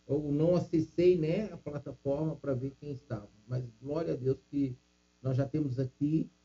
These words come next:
é, um ou-, é, ouvintes da Coreia. Isso é muito bom. Deixa eu ver como, como é que fechou dezembro. Aleluia.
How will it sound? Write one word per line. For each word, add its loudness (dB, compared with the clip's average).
é, 0
um 0
ou-, 0
é, 4
ouvintes 2
da -2
Coreia. 2
Isso -6
é -10
muito -2
bom. -10
Deixa -4
eu -4
ver -2
como, -10
como -6
é -4
que -18
fechou -4
dezembro. -4
Aleluia. 0